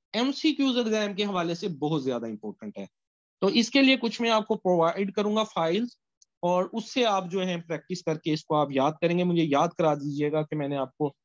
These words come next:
ग्रुप के अंदर फाइल भेजनी है, कोई जीआरआई की फाइल या इस तरह करके। अब जो टेन-, अ, ग-, वोकैबुलरी आपकी जज होती है, वो जज होती है सिनोनिम और एंटोनिम्स वगैरह के जरिए।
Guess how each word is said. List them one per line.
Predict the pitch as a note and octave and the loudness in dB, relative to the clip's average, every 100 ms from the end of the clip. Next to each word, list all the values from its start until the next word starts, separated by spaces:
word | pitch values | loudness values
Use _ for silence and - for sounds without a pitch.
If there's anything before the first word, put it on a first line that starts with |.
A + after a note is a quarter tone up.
| _ - | _ -6
ग्रुप | C3 C3+ C#3+ | -2 -2 2
के | D3 | 2
अंदर | C3 | 4
फाइल | D3 C3+ A#2+ B2 | 2 4 4 6
भेजनी | B2+ A2+ A#2+ C3 | 6 4 2 2
है, | |
कोई | C#3 C#3+ | 2 0
जीआरआई | C3 C3+ C3 B2+ B2 | 2 2 4 2 -2
की | B2+ | -4
फाइल | B2+ B2 A#2 | -2 -2 0
या | C3 - | -2 -4
इस | - - | -10 -10
तरह | A2 A2 | -8 -6
करके। | G2 - - _ _ _ _ _ F3 - | -8 -10 -16 _ _ _ _ _ -8 0
अब | A3+ A3+ | 2 4
जो | C#4 | 2
टेन-, | C4 A3 G#3+ | 4 0 0
अ, | G#3+ G#3 | 2 2
ग-, | F#3+ E3+ E3+ | 2 -6 -4
वोकैबुलरी | E3+ G3 F3+ G#3 C4 | 2 4 4 4 4
आपकी | B3+ B3 - A3 | 4 4 0 0
जज | G3+ G3+ | 2 2
होती | A3+ G#3+ G#3+ | 0 0 -2
है, | G#3+ G#3+ | 0 0
वो | G#3+ A3 - - | 2 2 0 -6
जज | F3+ G3 F#3+ | -2 -2 -2
होती | F3 - G3 | -6 -6 0
है | G#3 G3 G3+ _ _ _ | 4 4 2 _ _ _
सिनोनिम | - A3+ A3+ A#3 A#3 A3+ | -2 2 4 4 4 2
और | G#3 F3+ | 2 0
एंटोनिम्स | F3 E3 F3 D#3+ C#3 | -2 -2 -2 -2 -2
वगैरह | C3 B2 A#2+ | 0 2 0
के | C3+ | -2
जरिए। | A#2+ G#2+ G2+ | -6 -8 -10